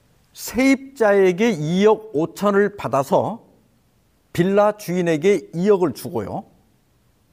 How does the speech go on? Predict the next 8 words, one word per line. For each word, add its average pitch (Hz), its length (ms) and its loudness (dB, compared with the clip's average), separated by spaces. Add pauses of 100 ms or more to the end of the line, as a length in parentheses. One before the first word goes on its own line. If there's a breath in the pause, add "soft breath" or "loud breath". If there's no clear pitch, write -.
(180)
그다음에 175 440 0
사 - 220 -6
번입니다. 170 560 -2 (1160)
중개사에게 135 1000 -2 (840)
수수료 202 720 -2
천만 214 460 -6
원을 175 200 -6
줍니다. - 440 -12